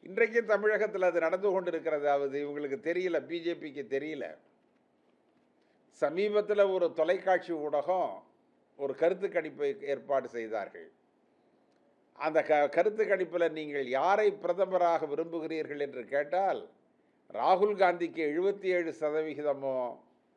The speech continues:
மோடிக்கு இருபத்தி ஒரு சதவிகிதமும் வந்திருக்கிறது.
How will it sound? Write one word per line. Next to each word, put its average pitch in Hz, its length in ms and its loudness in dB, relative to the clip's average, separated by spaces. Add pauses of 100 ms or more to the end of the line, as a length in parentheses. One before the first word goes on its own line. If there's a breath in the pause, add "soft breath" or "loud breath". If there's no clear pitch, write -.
(220)
மோடிக்கு 196 380 4
இருபத்தி 196 480 4
ஒரு 190 220 2
சதவிகிதமும் 147 760 -2
வந்திருக்கிறது. 98 680 -8